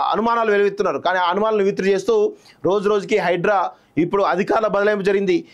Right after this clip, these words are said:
ఇంకొక విషయం కూడా ఇక్కడ మనం చెప్పాలి. హైడ్రా ఏదైతే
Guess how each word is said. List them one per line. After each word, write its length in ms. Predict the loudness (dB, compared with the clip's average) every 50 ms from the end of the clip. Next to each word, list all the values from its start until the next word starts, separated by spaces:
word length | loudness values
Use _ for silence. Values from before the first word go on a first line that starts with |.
| _ -4 -2
ఇంకొక 260 | 0 0 0 0 0 0
విషయం 180 | 0 0 0 0 0
కూడా 80 | 0 0
ఇక్కడ 140 | 0 0 0 0
మనం 120 | -2 -2 -2
చెప్పాలి. 320 | -2 -2 0 0 0 0 -2 -4 -8 -16 -10 -4 -2
హైడ్రా 360 | 0 0 0 0 0 2 2 2 0 -2 -6 -12 _ _ _ -2 0
ఏదైతే 280 | 2 2 2 0 0